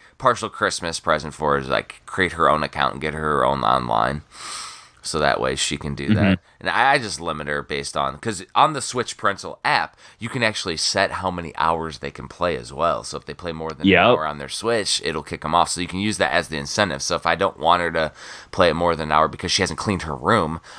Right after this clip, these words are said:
Speaker 1: I'll do that. Um, other than
Speaker 2: Oh,
Speaker 1: that,
Speaker 2: yeah.
Speaker 1: though, she plays all the time on, this is the first month that my Switch, 'cause she just got the Switch Lite,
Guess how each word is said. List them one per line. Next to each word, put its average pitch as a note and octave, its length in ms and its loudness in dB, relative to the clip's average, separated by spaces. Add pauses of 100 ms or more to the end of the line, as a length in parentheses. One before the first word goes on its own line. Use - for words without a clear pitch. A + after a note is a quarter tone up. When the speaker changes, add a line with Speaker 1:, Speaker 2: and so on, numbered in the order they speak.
Speaker 1:
I'll D2+ 140 4
do G#2+ 240 0
that. - 280 -6 (340)
Um, C#2 420 -6
other D#3 160 2
than G2 80 4
Speaker 2:
Oh, A2 60 6
Speaker 1:
that, A2 80 6
Speaker 2:
yeah. D2+ 140 6
Speaker 1:
though, C#2 60 2
she - 180 -10
plays C2+ 220 -12
all D2+ 260 -6
the C2+ 100 -8
time C#2+ 340 0
on, C#2 280 -4 (160)
this A#2 240 0
is C#3 100 -2
the A#2+ 100 4
first A2+ 480 4
month F#2 400 2 (340)
that F2 300 0
my F2 280 2
Switch, - 800 -2
'cause G#2 200 -2
she A#2 240 -2
just G#2+ 180 0
got G2 160 2
the - 40 -12
Switch D#2 280 -8
Lite, D#2 300 2